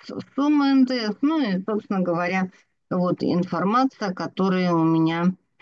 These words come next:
распреде-, распределилась. Как распределилась? То есть на самом деле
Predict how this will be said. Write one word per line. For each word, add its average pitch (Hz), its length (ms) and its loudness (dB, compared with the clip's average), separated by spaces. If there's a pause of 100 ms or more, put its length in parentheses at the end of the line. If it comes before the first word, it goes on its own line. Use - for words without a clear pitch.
(160)
распреде-, 160 880 -2
распределилась. 170 1300 -2
Как 190 280 -2
распределилась? 165 880 0
То 196 100 -2
есть 190 260 -2
на 208 160 2
самом 269 280 4
деле 220 320 -2